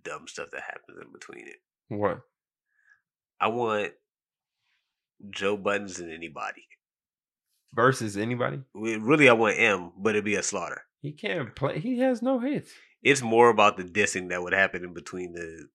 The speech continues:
Speaker 1: joint than the songs.
Speaker 2: I feel like I saw
Speaker 1: But
Speaker 2: him lose that battle, and after that, I have no more respect for him, like, in competitive
Speaker 1: Nah, Buttons ain't
Speaker 2: situations.
Speaker 1: Yeah, but a battle that I would actually want to see.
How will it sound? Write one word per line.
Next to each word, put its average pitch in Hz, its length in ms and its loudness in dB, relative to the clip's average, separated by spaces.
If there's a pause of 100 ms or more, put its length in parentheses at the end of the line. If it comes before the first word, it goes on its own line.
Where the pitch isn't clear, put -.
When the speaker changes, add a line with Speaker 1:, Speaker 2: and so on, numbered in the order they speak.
Speaker 1:
joint 82 240 -10
than 80 140 -16
the 71 60 -20
songs. - 480 -14 (720)
Speaker 2:
I 123 100 -6
feel 156 180 -2
like 127 360 0
I 123 140 2
saw 139 240 6
Speaker 1:
But 143 80 2
Speaker 2:
him 135 120 0
lose 139 200 0
that 127 220 6
battle, 143 340 6 (240)
and 117 160 2
after 127 220 2
that, 123 240 4
I 117 220 4
have 110 360 0
no 113 580 -4
more 110 260 -6
respect 110 460 -4
for 107 120 -6
him, 107 240 -4
like, 104 200 -2
in 107 280 -4
competitive 101 800 0 (340)
Speaker 1:
Nah, 78 300 4
Buttons 113 580 2
ain't 98 220 2
Speaker 2:
situations. 98 360 -8
Speaker 1:
Yeah, 80 240 -6 (520)
but 104 320 4 (580)
a 101 80 -12
battle 98 380 0
that 101 160 -2
I 95 100 -2
would 92 300 -8
actually 90 360 -2
want 87 260 -14
to - 100 -18
see. - 400 -16